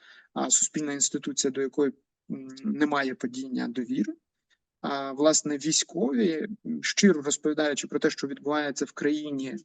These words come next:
у зв'язку з війною, а, можуть дати таку незалежну картинку. Експерти можуть розповідати про економіку, про, м, власне, якісь геополітичні події. Ну і, звісно,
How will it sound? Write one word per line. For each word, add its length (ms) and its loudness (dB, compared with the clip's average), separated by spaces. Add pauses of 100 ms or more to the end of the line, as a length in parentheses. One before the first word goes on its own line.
(240)
у 140 2
зв'язку 340 -2
з 60 -2
війною, 520 0 (880)
а, 460 -2
можуть 400 4
дати 320 4
таку 280 -4
незалежну 720 -2
картинку. 580 -2
Експерти 760 2
можуть 340 -8
розповідати 600 -6
про 220 -4
економіку, 800 -6
про, 440 -6 (460)
м, 260 -8
власне, 720 -2
якісь 380 -6
геополітичні 960 -4
події. 460 2
Ну 200 6
і, 120 2
звісно, 580 0